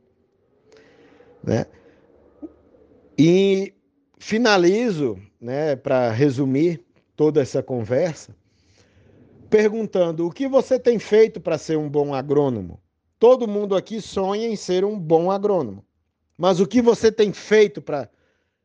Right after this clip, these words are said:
realizar isso, pra concretizar isso? Tem se dedicado às disciplinas? Ou tem sido só mais um? Você tem,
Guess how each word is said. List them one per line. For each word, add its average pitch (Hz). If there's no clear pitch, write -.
realizar 151
isso, 120
pra 156
concretizar 160
isso? -
Tem 202
se 180
dedicado 175
às 139
disciplinas? 139
Ou 170
tem 185
sido 160
só 156
mais 131
um? 139
Você 160
tem, 175